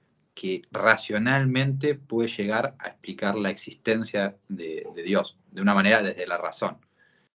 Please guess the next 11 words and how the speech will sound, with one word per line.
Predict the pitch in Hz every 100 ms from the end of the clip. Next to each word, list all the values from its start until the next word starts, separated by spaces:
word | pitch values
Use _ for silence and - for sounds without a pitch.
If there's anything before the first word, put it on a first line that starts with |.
| _ -
Y | 107 101 101 - _
Santo, | - 113 110 - 120
eh, | 110 107 104
Santo | - 104 98 110
Tomás | 123 160 160
tenía | 123 135
una | 127
frase | - 139 139 139 -
que | 104
es, | 123 - _ _ _ _ _ _
"La, | 110 101